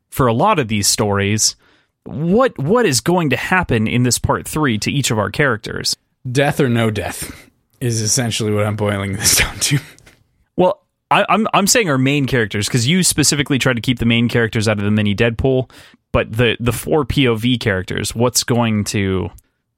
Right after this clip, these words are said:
Speaker 1: what, what are we gonna see transpire with them? 'Cause we've got, you know, we've, we discussed this off air, but we've got three episodes left. There's tons of ground yet to cover.
Speaker 2: Yeah.
Speaker 1: Almost a hundred fifty pages.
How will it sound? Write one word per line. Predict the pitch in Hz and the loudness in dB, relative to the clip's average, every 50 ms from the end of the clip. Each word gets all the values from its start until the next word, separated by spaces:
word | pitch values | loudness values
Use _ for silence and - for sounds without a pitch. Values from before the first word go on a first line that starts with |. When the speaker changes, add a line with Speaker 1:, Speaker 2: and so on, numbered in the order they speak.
| _ - | _ -2
Speaker 1:
what, | 123 127 - - | 0 0 0 0
what | 143 143 175 | 0 0 2
are | 196 | 2
we | 185 160 | 2 2
gonna | 131 135 127 120 | 0 0 0 0
see | - - 127 | 0 -2 -2
transpire | - 120 120 110 - - 120 113 101 | -2 0 -2 -2 -2 -2 -4 -4 -2
with | 95 92 - | -4 -6 -2
them? | 117 123 131 110 87 - - - - - - | -2 -2 -2 -2 -4 -8 -14 -16 -20 -14 -6
'Cause | - 131 | -2 0
we've | 139 151 131 | 0 0 2
got, | - 196 202 190 135 - - - | 2 2 4 2 2 0 -2 -4
you | 139 139 | -2 0
know, | 135 123 113 113 92 | 0 0 0 -2 -4
we've, | - 131 143 135 120 117 117 - - - | -6 -4 -4 -2 -4 -6 -10 -14 -12 -6
we | 135 135 135 | -4 -4 -2
discussed | 127 123 - - 160 - - | -2 -2 0 0 0 -2 0
this | - - | -2 -2
off | 123 113 | 0 0
air, | 165 185 160 113 | 2 2 0 2
but | 107 123 | 2 2
we've | 139 151 135 | 0 2 2
got | - 147 117 | 2 0 0
three | - - - 156 147 131 | -2 -2 0 0 2 2
episodes | 135 151 - 143 - - - - - - | 2 2 0 -2 -2 -2 -4 -6 -8 -8
left. | - - - - | -8 -10 -8 -6
There's | - 127 113 - | -4 -4 -4 -4
tons | - - 160 160 151 131 | -2 -2 0 0 0 0
of | 117 107 | -2 0
ground | 123 120 131 143 135 107 | 0 2 2 2 0 0
yet | 101 101 - | -2 -4 -6
to | - | -8
cover. | - - 98 - - - - - - | -8 -8 -6 -6 -6 -10 -10 -12 -12
Speaker 2:
Yeah. | - - 107 107 101 95 101 | -10 -6 -4 -2 -2 0 0
Speaker 1:
Almost | 147 147 135 - | 0 0 0 0
a | 135 | 0
hundred | 120 120 117 107 - | 0 0 0 -2 -2
fifty | - 113 - 104 | -4 -4 -4 -2
pages. | 101 131 139 123 104 - - - - | -2 -2 -2 -2 -4 -6 -4 -4 -4